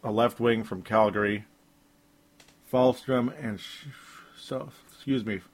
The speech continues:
Falstrom from Minnesota, so that's good, right wing. Darcy Kuempler, a goalie, another goalie. That one is from Red Deer.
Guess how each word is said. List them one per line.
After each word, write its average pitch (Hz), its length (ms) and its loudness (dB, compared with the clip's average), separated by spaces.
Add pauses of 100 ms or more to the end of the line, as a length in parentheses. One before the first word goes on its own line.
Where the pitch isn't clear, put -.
(1120)
Falstrom 139 480 0
from 104 140 -4
Minnesota, 120 680 2
so - 160 -8
that's 92 280 -2
good, 101 320 -2
right 104 240 0
wing. 104 340 -4 (220)
Darcy 113 500 0 (180)
Kuempler, 117 540 0 (720)
a 104 80 -4
goalie, 110 500 6
another 120 360 4
goalie. 101 480 2
That 113 160 -6
one 110 180 -4
is 104 100 -4
from 101 280 -4
Red 104 240 0
Deer. 110 420 0